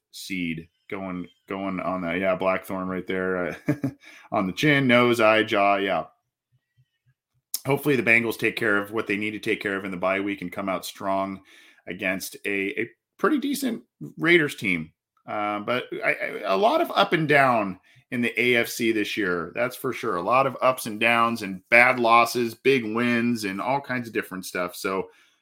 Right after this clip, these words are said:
no one seems, you know, invincible. There are a lot of vulnerabilities with a lot of these teams, and I guess that's good news for the Bengals. We're gonna get out of here, and before we do,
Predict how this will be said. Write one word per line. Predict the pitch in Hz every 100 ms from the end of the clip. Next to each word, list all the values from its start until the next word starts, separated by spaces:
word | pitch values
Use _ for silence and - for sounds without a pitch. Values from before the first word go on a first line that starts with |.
| -
no | 165
one | 196 185
seems, | - 160 151 120 - - _ _ _ _ _ _ _
you | 131
know, | 110 90 90 _ _ _ _ _ -
invincible. | 131 117 143 147 104 90 82 _ -
There | 120
are |
a | 117
lot | 127
of | 123 123
vulnerabilities | 123 117 110 113 107 107 98 95
with | 95 90
a |
lot | 90 87
of | 87
these | 87
teams, | 92 90 95
and |
I | 90
guess | 95 92
that's | 87
good | - 87
news | 87 82
for | -
the | 80
Bengals. | 82 80 78 76 - -
We're | 156
gonna | 165 160
get | 143
out | 139 135
of | 131
here, | 139
and | 123
before | 110 147 143
we | 123
do, | 117 131 135 131